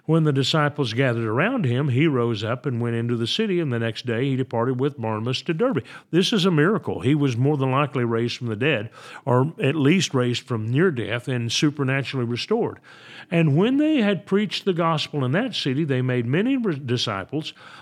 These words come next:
They returned to Lystra, Iconium, and Antioch, strengthening the souls of the disciples, exhorting them to continue in the faith, and saying, 'We must through many tribulations enter the kingdom of God.'" Now, you know what they're doing? Now they're teaching.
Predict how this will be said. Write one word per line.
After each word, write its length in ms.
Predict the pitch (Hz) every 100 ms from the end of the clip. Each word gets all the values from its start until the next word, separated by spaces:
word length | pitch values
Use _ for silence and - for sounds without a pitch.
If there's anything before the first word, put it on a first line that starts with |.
| -
They 160 | 151
returned 600 | 151 147 185 208 240 226 160
to 100 | 165
Lystra, 440 | 220 185 - 170
Iconium, 560 | 180 117 170 160 165 147
and 120 | 147
Antioch, 480 | 165 131 107 135 - - -
strengthening 1040 | - - 240 302 339 - - 196 175 170
the 120 | 135 131
souls 540 | - 208 208 208 139
of 140 | 147
the 80 | 120
disciples, 760 | 110 117 - 170 165 175 151 127
exhorting 560 | 117 175 247 220 185
them 240 | 156 147 131
to 60 |
continue 560 | 123 120 135 156 143 131
in 60 |
the 100 | 113
faith, 320 | 110 156 147 139
and 180 | 117
saying, 440 | - 196 180 175 - - - - -
'We 240 | 147 190
must 360 | 180 175 160 -
through 200 | 160 160
many 260 | 143 143 143
tribulations 800 | - 135 131 123 120 - 117 175
enter 260 | 131 127
the 120 | 113
kingdom 260 | 107 117 104
of 60 | 101
God.'" 240 | 110 92
Now, 200 | 131 143
you 160 | 165 131
know 60 |
what 140 | 127 120
they're 80 |
doing? 200 | 113 160 156 156
Now 60 |
they're 100 | 143
teaching. 440 | - 151 135 -